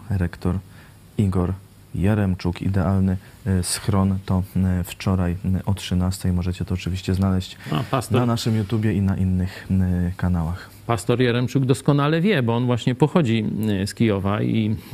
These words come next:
Speaker 2: e, choć udało mu się ewakuować do Polski, to potem wrócił wraz z żoną do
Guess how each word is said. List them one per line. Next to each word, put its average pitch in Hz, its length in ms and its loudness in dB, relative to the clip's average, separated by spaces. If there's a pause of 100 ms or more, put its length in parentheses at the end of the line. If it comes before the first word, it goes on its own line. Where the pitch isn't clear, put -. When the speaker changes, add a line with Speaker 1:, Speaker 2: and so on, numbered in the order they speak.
(120)
Speaker 2:
e, 92 280 -2
choć - 300 0
udało 110 360 2
mu 107 160 0
się 98 360 -2 (300)
ewakuować 107 720 0
do 107 240 0 (100)
Polski, 107 340 0
to 123 100 0
potem 127 280 2
wrócił 147 380 2
wraz 101 240 -2
z 107 40 -4
żoną 101 500 0
do 107 200 0